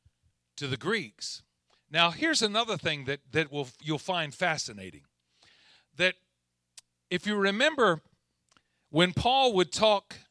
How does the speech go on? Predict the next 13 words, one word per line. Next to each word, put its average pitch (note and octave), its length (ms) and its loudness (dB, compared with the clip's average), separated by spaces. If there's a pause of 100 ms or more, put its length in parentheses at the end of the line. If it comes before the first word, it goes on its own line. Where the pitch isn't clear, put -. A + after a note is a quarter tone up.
(200)
and D3 240 -6
preach, - 540 -2 (680)
that F#3 140 2
we F3+ 160 4
see C#4 320 2
through A#3+ 400 2
a E3 160 2
glass F#3 960 -2 (500)
darkly. C#3+ 840 2 (840)
Do C3+ 60 -8
you D3+ 60 -2
remember G#3+ 240 0
that? B3+ 200 -2